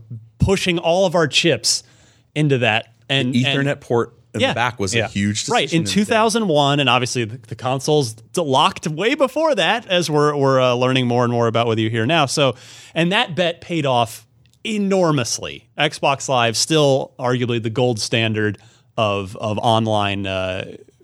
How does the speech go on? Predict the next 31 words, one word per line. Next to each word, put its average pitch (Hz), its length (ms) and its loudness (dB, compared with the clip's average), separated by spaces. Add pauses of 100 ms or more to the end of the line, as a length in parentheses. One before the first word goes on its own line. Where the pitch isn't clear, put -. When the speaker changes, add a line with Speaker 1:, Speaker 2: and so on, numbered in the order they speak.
(220)
Speaker 1:
matchmaking, 113 800 -4
you 127 80 -6
know, 98 80 -6
gameplay 104 420 -2
service. 98 400 0 (760)
Do 147 100 2
you, 165 180 4
do 151 140 -2
you 160 160 6
see, 165 540 2 (120)
uh, 120 520 0 (600)
the 131 80 -4
four 147 320 2
K 143 240 -2
bet 127 320 0
with 131 140 -2
the 113 180 0
X - 380 -4
as 110 220 -6
that 117 200 -2
same 117 320 -2
sort 113 320 0
of, 104 360 -6 (380)
"We're 113 60 -10
pushing 131 340 -2
all 120 140 2
our 113 120 0
chips 113 280 -4
into 117 140 -4
the 104 80 -6
table, 113 520 -2